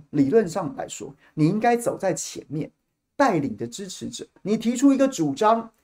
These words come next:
你提出一个你认为，你这个党提出一个认为优秀的候选人，然后呢，或是像罢免是一个主张嘛，然后呢，在中二选区是个候选人，觉得他很棒，然后呢，你提出他的政策，提出他的主张，然后呢，你有正面的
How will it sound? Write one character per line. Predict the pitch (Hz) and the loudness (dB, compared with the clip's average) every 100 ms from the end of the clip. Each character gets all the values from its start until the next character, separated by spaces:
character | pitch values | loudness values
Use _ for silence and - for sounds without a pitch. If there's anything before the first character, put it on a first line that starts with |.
| _ | _
你 | - 170 | -8 -8
提 | 196 214 | -6 -6
出 | 240 233 | -4 -4
一 | 202 | 6
个 | 214 151 | 6 6
你 | 156 143 | 0 4
认 | 208 160 | 4 4
为， | 139 135 | 2 2
你 | 139 | 0
这 | 127 | 2
个 | 196 | 4
党 | 147 123 | 4 2
提 | 160 | -4
出 | 156 | -4
一 | 190 | 2
个 | 190 | 4
认 | 208 | 6
为 | 170 175 | 4 6
优 | 208 | 4
秀 | 220 | 6
的 | 180 | 2
候 | 226 190 | 4 2
选 | 165 117 | 2 0
人， | 113 117 - | 2 2 0
然 | - | -10
后 | 143 151 | -2 2
呢， | 139 - - _ | 2 0 -14 _
或 | 170 | -2
是 | 165 | 0
像 | 175 160 | 0 2
罢 | 180 | 2
免 | 131 | 0
是 | 110 156 | -2 0
一 | |
个 | 151 | 0
主 | 147 - | -2 -8
张 | - 139 147 | 2 2 2
嘛， | 120 - | -2 -4
然 | 120 | -2
后 | 147 | 0
呢， | 123 | 0
在 | 120 151 | 0 0
中 | 160 165 | 2 0
二 | |
选 | - - | 0 -2
区 | 139 | -4
是 | 170 | -6
个 | 165 | -4
候 | 226 165 | 0 0
选 | - - | -2 -8
人， | - _ _ _ _ | -14 _ _ _ _
觉 | 214 | 2
得 | 214 | 2
他 | 240 | 0
很 | 277 - | 0 -2
棒， | - - _ _ _ _ - | -4 -4 _ _ _ _ -8
然 | 151 | -6
后 | 190 | -2
呢， | 151 139 | -2 -2
你 | 135 127 | -4 -4
提 | 151 | -6
出 | 156 | -4
他 | 165 | -2
的 | 165 | -2
政 | - 165 139 | 0 -4 -4
策， | - 151 | 0 0
提 | 143 | 0
出 | 147 | -2
他 | 165 | -2
的 | 160 | -4
主 | 131 | -8
张， | 120 156 156 143 | -2 2 2 0
然 | |
后 | 139 143 | 0 0
呢， | 127 | 0
你 | 123 123 120 - _ | -2 -6 -6 -10 _
有 | 131 | -4
正 | 123 208 165 | 2 2 4
面 | 185 165 135 | 0 2 4
的 | 123 | 2